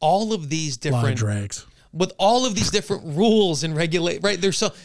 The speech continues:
Speaker 1: you probably, it just seems like it's the hardest sport to score in, but especially the way that you and, you and your teammates play, not here. You know, like, the, t-,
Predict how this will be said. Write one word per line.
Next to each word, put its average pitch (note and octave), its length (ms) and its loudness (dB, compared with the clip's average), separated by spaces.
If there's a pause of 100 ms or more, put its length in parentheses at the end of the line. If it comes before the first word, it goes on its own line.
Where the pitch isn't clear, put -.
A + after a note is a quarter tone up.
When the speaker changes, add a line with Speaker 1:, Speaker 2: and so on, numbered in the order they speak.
Speaker 1:
you D3 80 -12
probably, A3 380 -2
it F3+ 500 -8
just F#3 160 -2
seems G#3 240 -2
like F#3 160 -4
it's D#3 140 -8
the D3+ 100 -4
hardest G3 480 -2
sport C#3+ 520 -6 (340)
to D#3 100 -10
score D#3 480 -4
in, B2 260 -8
but G#3 320 0 (600)
especially F3 320 -2
the D#3 40 0
way D3+ 120 2
that D3+ 140 0
you D3 120 -4
and, D3 140 -4
you C#3+ 120 -8
and C#3+ 220 -6
your B2+ 80 -8
teammates E3 380 -6
play, A#2+ 260 -6 (720)
not F#3 200 -2
here. - 360 -4 (160)
You D#3+ 140 -2
know, F3 160 2
like, E3 200 -2 (180)
the, F3+ 120 -4
t-, - 200 -10